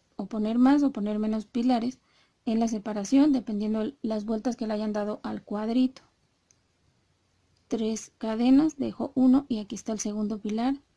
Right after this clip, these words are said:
Aquí en la unión. Una, dos, tres. Dejo un pilar y en el siguiente me conecto. Voy hacia donde empezamos.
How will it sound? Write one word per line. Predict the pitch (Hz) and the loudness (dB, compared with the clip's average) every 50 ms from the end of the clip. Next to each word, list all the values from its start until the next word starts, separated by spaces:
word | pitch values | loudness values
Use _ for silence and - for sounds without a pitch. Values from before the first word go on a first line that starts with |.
| _ _ _ _ _ _ _ _ _ _ _ _ _ _ _ _ _ _ _ _ _ _ _ _ _ _ _ _ _ _ _ _ _ _ _ _ _ _ _ _ _ _ _ _ _ - | _ _ _ _ _ _ _ _ _ _ _ _ _ _ _ _ _ _ _ _ _ _ _ _ _ _ _ _ _ _ _ _ _ _ _ _ _ _ _ _ _ _ _ _ _ -10
Aquí | 226 208 196 - - 226 - - | -10 -10 -8 -10 -10 -10 -8 -8
en | 254 226 220 | -8 -6 -6
la | 233 226 | -4 -4
unión. | 214 208 208 - - - _ _ _ _ _ _ _ _ _ _ _ _ _ _ _ _ _ _ _ _ | -6 -6 -6 -8 -10 -12 _ _ _ _ _ _ _ _ _ _ _ _ _ _ _ _ _ _ _ _
Una, | 262 233 226 220 202 196 - - _ _ | 0 2 2 0 0 -2 -6 -10 _ _
dos, | - 208 226 226 262 285 277 - - _ _ _ | -6 -4 -2 0 0 0 -2 -4 -10 _ _ _
tres. | - 214 220 214 202 - - - _ _ _ _ _ _ | -10 -10 -10 -10 -12 -14 -18 -20 _ _ _ _ _ _
Dejo | - 214 214 214 202 - 247 - _ | -6 -4 -4 -4 -4 -6 -8 -6 _
un | - 277 285 285 277 | 4 6 6 6 6
pilar | 269 240 220 220 226 240 269 - _ _ | 4 2 0 0 -2 -2 -4 -6 _ _
y | - 220 | -6 -4
en | 220 214 | -4 -4
el | 208 196 | -6 -6
siguiente | - 220 214 226 220 214 - 247 | -6 -6 -4 -4 -4 -2 -2 -2
me | 233 220 208 - | -2 -2 -4 -6
conecto. | 233 233 - - 107 - _ - - _ _ _ _ _ _ _ _ _ _ _ _ _ _ _ _ _ _ _ _ _ _ _ _ _ _ _ _ _ _ _ _ _ _ _ _ _ _ _ _ _ _ _ _ _ _ _ _ - | -6 -4 -4 -4 -6 -8 _ -20 -20 _ _ _ _ _ _ _ _ _ _ _ _ _ _ _ _ _ _ _ _ _ _ _ _ _ _ _ _ _ _ _ _ _ _ _ _ _ _ _ _ _ _ _ _ _ _ _ _ -6
Voy | 233 220 220 226 240 254 - _ | -4 -4 -2 -2 -4 -6 -6 _
hacia | 240 247 262 285 277 - - 262 262 269 277 277 - | -2 2 2 2 2 2 2 2 2 2 0 -2 -6
donde | 226 208 233 226 226 220 220 | -6 -4 -2 -2 -2 -2 -4
empezamos. | 220 220 208 - 202 196 - 233 240 247 262 302 302 - | -6 -6 -6 -8 -10 -6 -4 0 2 4 4 4 2 -2